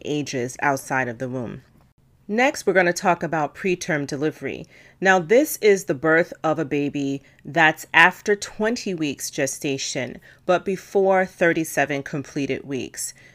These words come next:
This infant is now, or this child is now, um, at risk for complications related to preterm delivery.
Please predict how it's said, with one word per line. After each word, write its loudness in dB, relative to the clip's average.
This 2
infant -2
is -6
now, 2
or -2
this -4
child 0
is -8
now, 0
um, -2
at 6
risk 0
for -2
complications -4
related -2
to -4
preterm -4
delivery. -8